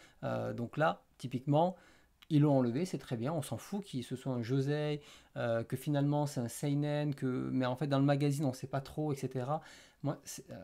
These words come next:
moi, c'est pas mon combat, hein, clairement pas. Tout ce que je suis content, c'est que derrière, il y a, euh, il y a,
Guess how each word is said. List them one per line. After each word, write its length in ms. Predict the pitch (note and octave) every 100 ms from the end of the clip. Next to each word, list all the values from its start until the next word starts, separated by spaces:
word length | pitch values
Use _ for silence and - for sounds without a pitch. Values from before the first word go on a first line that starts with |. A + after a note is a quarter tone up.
| -
moi, 180 | C3 E3
c'est 100 | F3+
pas 100 | F#3+
mon 120 | E3
combat, 300 | C#3+ B2+ A2+ -
hein, 120 | B2+
clairement 360 | - D3 C3+ A#2+
pas. 200 | D3+ G3
Tout 80 | D3
ce 60 | -
que 100 | C#3
je 40 |
suis 80 | D3+
content, 360 | D#3 D3 E3 D#3
c'est 140 | B2+
que 180 | B2+ A#2 - - _ _ _ G3
derrière, 640 | B2 C3 C3 C#3 D3 C3
il 80 | A#2
y 80 |
a, 260 | B2+ B2+ C#3
euh, 140 | B2+ A#2
il 140 | B2+ C3
y 80 |
a, 280 | A2+ A2 A2